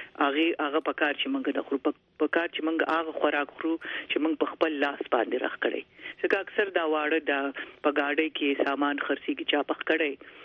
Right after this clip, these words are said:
نو یا یې سم نه یې پخ کړی، یا یې سم نه یې انځلی، د هغې په وجه باندې هم چینجي کیدای شي. او، آه، لاسونه پکار، لاسونه انځل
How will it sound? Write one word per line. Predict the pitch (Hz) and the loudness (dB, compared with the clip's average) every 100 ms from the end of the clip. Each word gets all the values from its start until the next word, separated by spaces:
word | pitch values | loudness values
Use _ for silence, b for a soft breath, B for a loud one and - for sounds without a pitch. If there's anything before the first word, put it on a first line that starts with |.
| B B _ _ _ - | B B _ _ _ -6
نو | 175 | 0
یا | 160 170 | 2 2
یې | 160 | 0
سم | 156 156 | 0 2
نه | 170 | 2
یې | 190 | 2
پخ | 175 - | 0 2
کړی، | 160 156 147 | 2 2 2
یا | 147 | 0
یې | 139 | 0
سم | 143 143 | -2 0
نه | 160 | 0
یې | 185 | 0
انځلی، | 170 160 147 139 B B B - | 0 0 0 -4 B B B 2
د | |
هغې | 143 151 | 2 2
په | 160 151 | 2 2
وجه | 160 151 | 2 2
باندې | 143 135 135 | 0 0 0
هم | 139 135 | 0 0
چینجي | - 135 147 - | -2 -2 -4 -2
کیدای | - 123 - | 0 2 2
شي. | - - - B B B B B | 0 -2 -4 B B B B B
او، | 147 147 147 147 - - | 4 6 4 2 0 0
آه، | 147 147 143 | 4 4 2
لاسونه | 151 147 - 202 202 190 - - _ | 0 -4 -4 0 0 -2 -6 -14 _
پکار، | - - 170 139 | -2 2 0 2
لاسونه | 143 151 - 190 | 0 0 -2 0
انځل | 185 156 175 170 175 | 2 4 2 2 -2